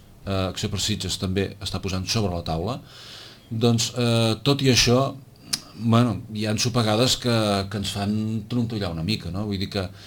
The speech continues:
que, per exemple, en aquest, en aquest últim ple jo posava de relleu aquells sabatots que han posat allà a la Fragata per dir que fem un passeig. Home, escolta'm, eh,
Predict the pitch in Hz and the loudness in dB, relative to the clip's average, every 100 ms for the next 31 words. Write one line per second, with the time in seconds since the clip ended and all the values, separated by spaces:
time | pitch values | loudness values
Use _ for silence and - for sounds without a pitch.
0 | - - - - 101 95 95 90 90 87 | -20 -20 -20 -6 0 0 2 0 0 -2
1 | 85 85 82 85 90 101 92 101 98 - | -2 -4 -6 -4 0 2 2 2 -4 -8
2 | 98 92 - - 90 98 98 101 101 98 | -8 -6 -4 -6 -4 -4 0 2 2 2
3 | 101 104 104 104 104 110 113 - - - | 0 2 4 4 4 2 -2 -10 -12 -8
4 | 113 101 - 101 104 101 - 104 98 104 | -2 0 2 2 2 -2 -4 -4 -4 -4
5 | 101 101 98 95 101 98 98 135 - - | -2 0 0 0 0 0 -2 -6 -8 -18
6 | - - 104 98 107 104 95 101 104 104 | -20 -4 0 2 0 0 -2 0 2 0
7 | 87 82 - - 101 85 80 - - 101 | -2 -2 -6 -4 -2 -2 -4 -12 -12 -8
8 | 90 80 80 - 92 90 87 80 | -6 -8 -12 -10 -6 -6 -6 -10